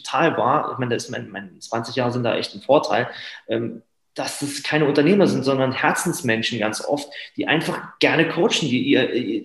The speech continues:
Dienst am Kunden verrichten. Aber das ist wie beim Handwerker. Ein guter Handwerker zu sein, heißt halt nicht, ein guter Unternehmer zu sein. Und, äh,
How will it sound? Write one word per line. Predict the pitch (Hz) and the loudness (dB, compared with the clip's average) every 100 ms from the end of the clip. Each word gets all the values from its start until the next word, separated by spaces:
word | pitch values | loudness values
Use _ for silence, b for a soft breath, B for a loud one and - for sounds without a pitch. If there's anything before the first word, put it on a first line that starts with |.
| - | -6
Dienst | 131 202 208 | 0 0 2
am | 160 | -2
Kunden | - 240 - | 2 2 2
verrichten. | - 113 123 - - 113 B B B B B | -2 2 2 0 -8 -12 B B B B B
Aber | - 127 143 | 0 2 4
das | 156 - | 2 0
ist | 185 | 2
wie | 208 | 6
beim | 196 | 6
Handwerker. | 202 214 147 127 151 | 6 4 4 6 6
Ein | 131 143 143 | 4 2 2
guter | 202 202 | 4 4
Handwerker | 190 180 135 131 | 4 4 4 2
zu | 135 | 2
sein, | 120 135 135 | 4 4 4
heißt | 147 160 | 2 2
halt | 147 | 2
nicht, | 151 | 2
ein | 160 | 2
guter | 151 135 | 2 4
Unternehmer | 156 190 196 | 4 6 6
zu | 123 110 | 2 0
sein. | 98 87 80 - B B B B B | 0 0 -2 -10 B B B B B
Und, | - 117 127 123 - | -2 0 2 0 2
äh, | 117 107 98 - | 4 4 0 -6